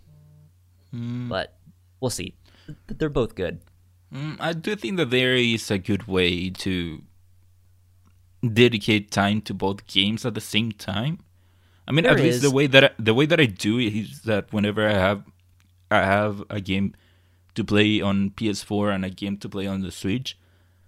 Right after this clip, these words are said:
Speaker 2: Mm-hmm.
Speaker 1: I will, whatever time I get to play on the T V, I'll play the P S four game, and then whenever I'm in bed or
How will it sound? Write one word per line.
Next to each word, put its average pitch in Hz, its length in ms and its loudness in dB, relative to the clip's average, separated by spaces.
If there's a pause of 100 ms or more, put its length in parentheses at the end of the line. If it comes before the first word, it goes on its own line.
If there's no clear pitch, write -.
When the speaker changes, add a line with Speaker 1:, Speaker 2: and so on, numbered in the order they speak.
(140)
Speaker 2:
Mm-hmm. 113 140 -6
Speaker 1:
I 110 180 6
will, 113 760 2 (440)
whatever 123 480 4
time 120 280 2
I 113 100 4
get 104 420 -2
to 104 100 -14
play 104 280 -2
on 101 340 2
the 92 180 0
T 107 300 -2
V, 113 440 -4 (200)
I'll 110 220 0
play 117 480 0
the 110 120 -2
P - 140 -2
S - 80 -4
four 110 200 0
game, 107 320 0
and 101 140 0
then 101 280 0 (480)
whenever 104 420 2
I'm 104 300 0
in 101 220 0
bed 98 340 -4 (380)
or 95 440 -6